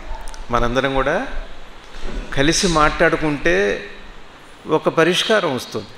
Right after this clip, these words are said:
అట్లా కాకుండా నేను చెబుతూ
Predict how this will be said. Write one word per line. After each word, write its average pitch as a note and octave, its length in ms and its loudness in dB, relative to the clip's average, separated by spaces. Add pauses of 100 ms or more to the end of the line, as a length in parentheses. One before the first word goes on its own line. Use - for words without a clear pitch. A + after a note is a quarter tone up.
(1900)
అట్లా D#3+ 200 2
కాకుండా F3+ 500 4
నేను F#3 240 4
చెబుతూ F#3+ 720 6